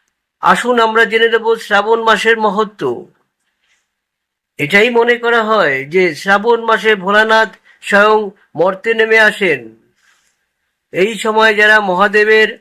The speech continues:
আরাধনা করেন তাদের সব মনোবাসনা পূরণ, পূর্ণ করেন শিব শঙ্কর। শ্রাবণ মাসের সোমবারগুলিতে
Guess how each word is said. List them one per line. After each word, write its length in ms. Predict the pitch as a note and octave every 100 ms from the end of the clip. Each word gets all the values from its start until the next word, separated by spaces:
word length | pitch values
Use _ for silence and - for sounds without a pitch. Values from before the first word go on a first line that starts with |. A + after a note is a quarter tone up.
| _
আরাধনা 480 | E3 F#3+ G#3 A3 A3+
করেন 680 | A3 A3 F#3 C3+ B2 A#2+ B2+ _ _ _ _ _ _ _ _ -
তাদের 440 | E3+ D#3+ D3+ - _ _
সব 380 | - G#3 A3+ G#3+
মনোবাসনা 720 | G#3 A3 A3 G#3+ G#3 A3+ A3
পূরণ, 400 | G#3+ G#3+ A3 G3 - _ _ -
পূর্ণ 340 | G#3+ A3+ A3+
করেন 360 | G#3+ A3 G#3+ F#3+
শিব 320 | - A3 G3+
শঙ্কর। 640 | - G#3+ G#3 G3+ E3 B2+ - - - _ _ _ _ _ _ _ _ _ _ _ -
শ্রাবণ 460 | - E3 F3 A#3
মাসের 400 | A3+ G#3+ G3 C#3+ A#2+ _
সোমবারগুলিতে 1080 | - - F#3+ G#3 A3+ A3 G3+ G#3 C#3+ B2+